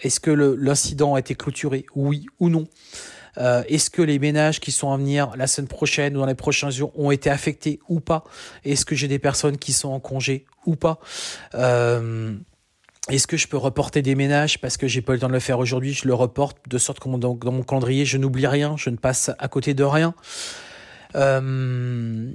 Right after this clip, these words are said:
c'est tout ça, euh, que les personnes qui travaillent avec moi plus puissent faire des exports de leur travail pour pouvoir générer la facturation, que moi, quand je reçois la facture,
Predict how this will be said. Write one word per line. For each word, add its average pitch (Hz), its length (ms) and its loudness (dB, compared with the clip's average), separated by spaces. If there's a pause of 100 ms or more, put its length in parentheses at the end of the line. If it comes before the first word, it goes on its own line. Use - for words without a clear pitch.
(1200)
c'est - 200 2
tout 240 180 0
ça, - 300 -2 (120)
euh, 123 720 2
que 165 400 2
les 151 140 2
personnes 165 460 0
qui - 120 -16
travaillent 143 300 2
avec 139 240 2
moi 147 300 -2
plus - 460 0
puissent - 380 -2
faire 170 160 0
des 135 240 -2
exports 151 640 2
de 123 80 -4
leur 123 160 -2
travail 135 500 0
pour 226 320 -2
pouvoir 156 320 2
générer 135 360 -2
la 127 100 0
facturation, 147 640 -2 (460)
que - 100 2
moi, 156 240 4
quand 147 180 -2
je 127 100 -4
reçois 143 220 0
la 135 120 2
facture, - 400 -4